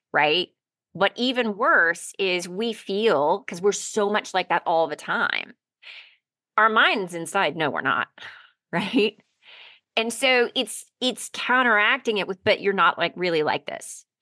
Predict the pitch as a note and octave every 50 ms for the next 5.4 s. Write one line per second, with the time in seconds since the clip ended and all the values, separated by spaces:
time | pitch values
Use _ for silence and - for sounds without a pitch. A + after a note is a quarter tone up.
0 | _ - - - _ _ F3 E3+ F#3+ G#3+ G#3+ G#3 G3 G3 F#3 E3 D#3+ D3+ C#3 B2
1 | B2 A2+ B2 A2+ - - - - - - - - - - - - - - - -
2 | _ - - - - - _ _ _ G3+ G3+ G3 F#3+ F#3+ F#3+ - G#3 G3+ G#3+ A3+
3 | A#3 B3 G3+ - - _ _ A3 G#3 - - - - - A3 G#3 G#3 A#3 D4 E4
4 | - - - - G3 F3 E3 - - - _ _ _ _ _ G3+ A3 C4 B3 -
5 | - F2 - - - - -